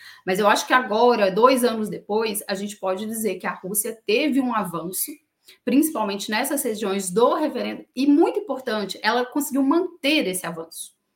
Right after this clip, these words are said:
né? A, a ofensiva ucraniana não deu resultados, a Rússia avançou, manteve o avanço, então parece que é uma guerra meio morna ainda, né, depois de Bakhmut, ali depois de maio,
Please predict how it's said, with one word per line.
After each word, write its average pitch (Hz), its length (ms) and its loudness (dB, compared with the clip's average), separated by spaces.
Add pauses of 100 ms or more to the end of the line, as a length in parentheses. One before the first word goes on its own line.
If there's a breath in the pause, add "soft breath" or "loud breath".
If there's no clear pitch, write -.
(360)
né? 196 300 -2 (180)
A, 202 360 2
a 196 80 0
ofensiva 196 500 -6
ucraniana 190 460 -2
não 247 240 0
deu 285 160 8
resultados, 262 520 2
a 285 60 -2
Rússia 254 260 -2
avançou, 254 640 0 (380 loud breath)
manteve 311 600 4
o 320 60 0
avanço, 240 580 0
então 214 320 -6
parece 208 340 -2
que 240 80 -6
é 202 40 2
uma 202 200 0
guerra 185 300 -4
meio 190 240 -2
morna 214 560 2
ainda, 214 640 -2
né, 175 180 -4
depois 190 340 -4
de 185 60 -6
Bakhmut, 180 580 -4
ali 170 80 -4
depois 180 320 -4
de 190 80 -8
maio, 190 400 0